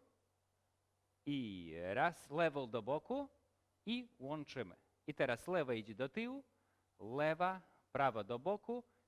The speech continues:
i łączymy. Zobaczcie, że cały czas tańczymy na lekko zgiętych kolanach. I prawa przód, lewa bok, dwa łączymy, trzy łączymy i lewa tył, dwa do boku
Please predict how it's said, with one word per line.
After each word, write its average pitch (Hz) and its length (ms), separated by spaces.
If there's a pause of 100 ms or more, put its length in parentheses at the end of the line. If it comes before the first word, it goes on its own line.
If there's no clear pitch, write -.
(140)
i 185 200 (180)
łączymy. 131 480 (160)
Zobaczcie, 139 340
że 107 120
cały 196 300
czas 185 200
tańczymy 151 460
na 135 120
lekko 147 320
zgiętych 143 520
kolanach. 107 480 (260)
I 117 500 (680)
prawa 131 380
przód, - 500 (360)
lewa 113 480
bok, 175 420 (380)
dwa 113 380
łączymy, 110 580 (200)
trzy - 200
łączymy 170 600
i 131 400
lewa 123 300
tył, 226 360 (480)
dwa 113 460 (340)
do 117 200
boku 151 460